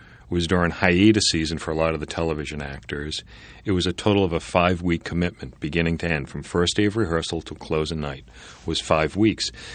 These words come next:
So for a lot of people who had the urge, uh, or, or the need to work in the theater, that was the best place to do it. They're also very protected there. We did, uh, very high-end shows, and they were surrounded by their peers. And there had been a history there before I came there,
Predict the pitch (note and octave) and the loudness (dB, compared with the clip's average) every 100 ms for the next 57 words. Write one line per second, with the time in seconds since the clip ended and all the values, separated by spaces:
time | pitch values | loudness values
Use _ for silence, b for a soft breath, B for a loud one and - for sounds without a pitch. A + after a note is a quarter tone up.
0 | B B - A2+ - A2 G#2 B2 D3+ A#2+ | B B 4 4 6 4 6 6 4 2
1 | F2+ E2+ F2 F2+ E2+ F2+ E2+ D#2 D#2+ F2+ | -2 0 0 0 0 0 0 0 -2 0
2 | A2 A2+ G#2 C#2 C#2+ - - - D#2+ D2+ | 2 6 6 2 -6 -10 -12 -12 -8 -6
3 | D2+ E2 - F#2 G2 F2 E2+ F2 A2 D3 | -8 -6 0 4 4 4 2 6 6 6
4 | A#2+ E2 - - F2 D#2+ D2+ D2+ D2 - | 4 0 -12 -10 -4 -2 -2 -6 -8 -6
5 | D2 D2 D2 - B - F#2 F#2+ E2+ - | -6 -6 -8 -10 B 2 4 4 2 0
6 | D#2+ D2+ - E2 D2 - G2 A2 C3+ F2 | 0 -2 -2 -2 -2 -2 0 4 4 6
7 | A2+ A#2 A2 F#2 F#2 F2+ F2 A2 G#2 D#2 | 4 6 4 4 4 2 -4 -2 -2 -4
8 | C#2 C#2 C#2 D#2+ E2+ D#2+ D#2 D#2+ D#2 E2 | -6 -8 -6 -4 -2 -4 -4 -6 -6 -4
9 | E2 E2 E2+ D#2+ D#2 D#2 - G#2 F#2+ E2+ | -4 -4 -4 -4 -4 -4 -2 0 2 0
10 | - B B B F#2+ F#2 F2 - F2 F2+ | -2 B B B 2 2 2 0 2 4
11 | F#2+ F2+ D#2+ D#2 D2+ D2+ D2+ D2 F2 D#2 | 4 2 0 -2 -2 -2 -4 -4 -4 -4
12 | C#2 C#2+ - B B B F#2+ F2+ E2+ F2 | -6 -10 -10 B B B 0 2 4 2
13 | E2+ C#3+ - E2+ D2+ D2 D#2 E2+ F#2+ - | 4 2 2 0 -2 -4 -2 2 2 2
14 | D2+ C#2+ C#2 C#2 | -6 -8 -10 -14